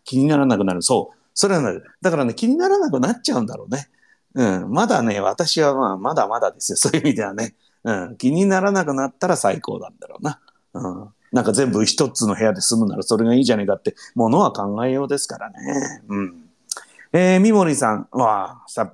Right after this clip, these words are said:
さすが三森さん。シンガポールフリーク。えー、グラブはシンガポールでも使えます。使えるだろうね。もうシンガポールこそ使わないとさ。だって車は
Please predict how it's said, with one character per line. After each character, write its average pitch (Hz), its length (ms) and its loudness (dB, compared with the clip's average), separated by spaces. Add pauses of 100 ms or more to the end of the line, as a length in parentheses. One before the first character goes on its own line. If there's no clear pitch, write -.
(120)
さ 156 180 -2
す 185 140 -4
が 170 120 0
三 160 120 -2
森 127 180 2
さ 98 100 -6
ん。 90 60 -10
シ 120 200 -2
ン 120 180 0
ガ 104 160 2
ポ 101 320 0
ー 95 40 2
ル 92 100 -2
フ 101 200 -4
リ 98 140 -6
ー - 60 -16
ク。 - 100 -12 (420)
え 101 220 0
ー、 95 40 0
グ 117 120 4
ラ 143 100 4
ブ 139 100 2
は 127 120 2
シ 131 180 -2
ン 127 40 -2
ガ 135 120 0
ポ 139 140 -2
ー 131 60 2
ル 107 60 0
で 90 80 0
も - 120 -8
使 - 220 -10
え 85 60 -12
ま - 80 -18
す。 - 140 -2
使 104 200 0
え 113 60 2
る 135 120 4
だ 196 120 2
ろ 165 160 0
う 131 40 0
ね。 156 260 -4 (360)
も 151 120 0
う 139 40 2
シ 143 240 0
ン 175 100 2
ガ 202 120 2
ポ 240 200 -2
ー 269 40 2
ル 254 120 -2
こ 220 100 2
そ 170 140 0
使 - 300 -4
わ 156 100 2
な 156 120 0
い 143 80 0
と - 100 -8
さ。 92 200 -4
だ 98 80 -2
っ - 40 -2
て - 80 -12
車 160 460 2
は 139 220 0